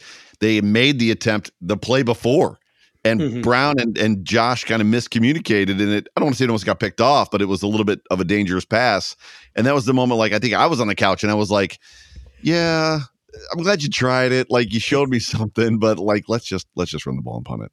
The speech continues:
Speaker 1: And then <laughs> sure enough, he backs up and chucks it down the field again.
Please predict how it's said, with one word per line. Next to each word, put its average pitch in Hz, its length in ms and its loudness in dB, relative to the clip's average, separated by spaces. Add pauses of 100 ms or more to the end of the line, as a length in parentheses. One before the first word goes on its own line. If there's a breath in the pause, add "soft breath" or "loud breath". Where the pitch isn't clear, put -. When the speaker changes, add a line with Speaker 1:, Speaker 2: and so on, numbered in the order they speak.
Speaker 1:
And 117 100 0
then 123 140 2
<laughs> - 560 -8
sure - 380 -2
enough, 113 340 -2
he 107 80 0
backs 101 360 -2
up 95 100 -6
and 95 100 -6
chucks 90 260 -2
it 82 100 -6
down 85 120 -2
the 78 80 -6
field 78 200 -4
again. 71 320 -6